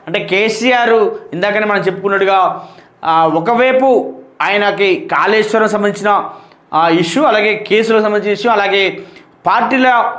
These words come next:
వర్గపోరు అంటే ఇటు కేటీఆర్, హరీష్ రావు అలాగే మిగతా నేతలకు సంబంధించిన ఒక విషయం, ముఖ్యంగా ఇంకొక వైపు సొంత బిడ్డ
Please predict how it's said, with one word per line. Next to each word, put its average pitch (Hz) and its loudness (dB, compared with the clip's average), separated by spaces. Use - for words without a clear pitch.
వర్గపోరు 208 0
అంటే 196 0
ఇటు 185 0
కేటీఆర్, 220 0
హరీష్ 196 0
రావు 220 2
అలాగే 202 2
మిగతా 180 0
నేతలకు 208 0
సంబంధించిన 190 -2
ఒక 160 -2
విషయం, 202 0
ముఖ్యంగా 226 0
ఇంకొక 220 0
వైపు 220 0
సొంత 202 -2
బిడ్డ 190 -2